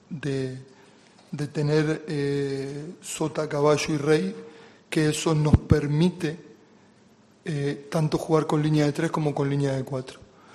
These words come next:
Y vamos a depender del rival, que es lo que más nos conviene,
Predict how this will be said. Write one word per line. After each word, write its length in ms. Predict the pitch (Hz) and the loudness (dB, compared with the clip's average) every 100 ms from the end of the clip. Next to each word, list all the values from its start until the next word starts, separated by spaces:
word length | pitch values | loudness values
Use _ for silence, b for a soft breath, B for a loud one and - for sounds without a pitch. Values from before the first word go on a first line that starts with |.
| B B B | B B B
Y 140 | 156 | 0
vamos 340 | 151 156 151 | 2 2 2
a 80 | 160 | 0
depender 640 | 156 156 160 170 185 220 - | 0 -2 -2 -2 -4 -6 -12
del 400 | 196 147 147 143 | -10 -6 -4 -4
rival, 400 | 151 151 165 160 | -2 2 2 2
que 140 | 156 | 0
es 60 | 151 | 2
lo 140 | 151 | 0
que 100 | 151 | 0
más 120 | 151 | 0
nos 140 | 151 147 | 0 0
conviene, 420 | 165 185 160 123 | -4 -6 -6 -10